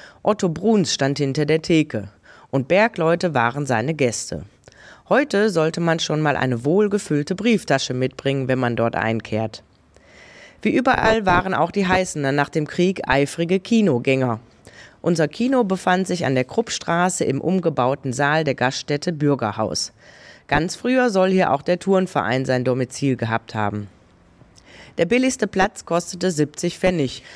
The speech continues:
aber auch das war bei einem wöchentlichen Taschengeld von dreißig Pfennig eine ganze Menge. Später, als sich die Programmvorschau alle zwei Monate durch ganz Heißen austrug, hatte ich meinen Stammplatz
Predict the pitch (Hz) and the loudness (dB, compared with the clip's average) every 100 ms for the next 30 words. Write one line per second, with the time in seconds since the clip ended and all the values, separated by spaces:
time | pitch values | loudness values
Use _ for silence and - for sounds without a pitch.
0 | - - 175 180 175 - 196 202 165 151 | -20 -4 0 2 0 0 -2 0 0 2
1 | 151 - 147 135 175 - 180 151 147 143 | 0 0 -2 0 -2 -2 -6 -4 -6 -4
2 | - 143 - 160 156 156 131 131 170 214 | -2 -2 -2 0 0 0 -4 -2 -2 -2
3 | - 147 - 143 170 - 131 135 120 120 | -4 -6 -2 0 0 -2 0 0 0 -2
4 | - 185 160 123 104 - _ - - - | 0 2 2 0 -4 -12 _ -20 -20 -20
5 | - - - - 143 156 233 254 180 190 | -20 -12 -4 2 2 4 2 2 0 -4
6 | 190 - 160 156 147 165 - 202 196 - | -4 -6 -4 -4 0 -2 0 0 0 2
7 | 190 196 - 170 175 - 147 151 147 156 | 2 2 2 0 -2 0 0 2 0 0
8 | 156 143 139 - 170 - 139 131 - - | -2 -2 -2 -2 -4 0 0 0 0 2
9 | 135 175 - 254 269 - 156 - - 175 | 2 2 0 0 0 0 -2 -2 -6 0
10 | 151 131 - 165 190 202 208 214 - | 0 0 0 0 0 0 0 0 -2